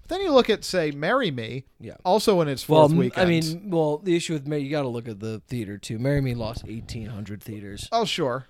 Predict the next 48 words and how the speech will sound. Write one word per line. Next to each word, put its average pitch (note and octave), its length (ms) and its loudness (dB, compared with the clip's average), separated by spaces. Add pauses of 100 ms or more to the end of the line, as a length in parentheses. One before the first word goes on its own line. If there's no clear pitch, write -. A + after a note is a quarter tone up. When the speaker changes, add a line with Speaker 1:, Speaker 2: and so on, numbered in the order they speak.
(120)
Speaker 1:
I, C#3+ 520 2 (500)
but, D#3+ 220 4 (260)
uh, F3 140 -12
Speaker 2:
Death D3 420 -6
on C#3 140 -2
the B2+ 40 -2
Nile B2 140 -4
Speaker 1:
but B2+ 100 6
Speaker 2:
lost D#3+ 120 0
Speaker 1:
which E3+ 140 2
Speaker 2:
eight A2+ 80 -4
hundred. A#2 500 -12 (200)
Speaker 1:
but E3 360 0
which, F3 420 -2
uh, E3+ 240 4
which D#3+ 300 0
came D3+ 260 0
first? - 640 -2
Did C#3 220 2
Death C#3+ 220 -2
on D3 100 -6
the C#3 100 -6
Nile, C3+ 440 -2 (720)
like, B2 240 -6
not C3 260 -6
lose C#3+ 300 -2
those C#3 260 -2
theaters C#3+ 400 -4
because C3+ 720 -6 (200)
it C3 120 -6
had C#3 220 -2
more C#3+ 140 0
capacity D3 520 -2
for D#3+ 140 -4
money, D#3+ 320 -2
where A#2 240 -4
Marry A#2+ 320 -8
Me B2+ 220 -8
was B2 220 -8
just, - 460 -14
uh, C3 480 -4 (180)
Speaker 2:
I B2+ 60 -12
think F3 320 -8
Speaker 1:
just A#2+ 220 -12
dead D3 160 0
in D3 60 -10
the D3 60 -4
water? D3 380 -2